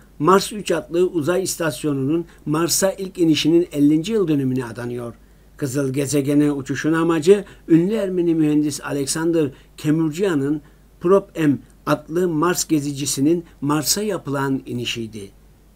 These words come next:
Starmus Festivali'nde bilim yaygınlaşmasına katkıda bulunan isimler ünlü bilim insanı Stephen Hawkins adlı madalya ile onurlandırılıyor. Bu ödül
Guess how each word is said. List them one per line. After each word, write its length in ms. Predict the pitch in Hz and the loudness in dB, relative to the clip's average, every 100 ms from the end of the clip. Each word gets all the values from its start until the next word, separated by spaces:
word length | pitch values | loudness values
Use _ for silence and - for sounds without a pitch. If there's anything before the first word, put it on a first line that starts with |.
| _ _ - | _ _ -20
Starmus 580 | - 143 131 135 131 | -12 -6 -4 -4 -6
Festivali'nde 1040 | - 127 - 143 139 139 139 156 202 196 151 | -6 -6 -4 -4 -2 -2 0 4 4 4 2
bilim 280 | 151 156 156 | 2 2 2
yaygınlaşmasına 1000 | 147 147 147 147 131 143 135 143 143 139 | 0 0 0 0 -2 -6 -6 -2 -2 -2
katkıda 520 | 135 127 139 143 139 | -6 -6 -4 -4 -2
bulunan 340 | 143 143 139 | -2 -2 -2
isimler 560 | 131 - 131 139 180 202 - - - 160 | -4 -2 0 2 0 -2 -6 -20 -4 4
ünlü 420 | 147 147 165 143 | 8 10 8 8
bilim 260 | 151 151 | 4 6
insanı 560 | 147 135 139 135 139 131 - | 4 2 -2 -2 -2 -6 -10
Stephen 460 | - - 143 147 139 | -12 -4 -4 -2 -4
Hawkins 540 | 127 175 - 160 143 | -4 -6 -2 -2 -2
adlı 340 | 135 127 151 156 | -8 -10 -4 -2
madalya 480 | 139 131 143 160 185 | -2 -2 -2 0 0
ile 360 | 151 147 143 - - | 0 -2 -4 -10 -4
onurlandırılıyor. 920 | 147 147 143 135 135 123 127 120 110 - - - - | 2 2 2 -2 -4 -6 -8 -10 -12 -18 -20 -20 2
Bu 180 | 143 196 | 4 4
ödül 380 | 131 127 165 | 2 -2 -2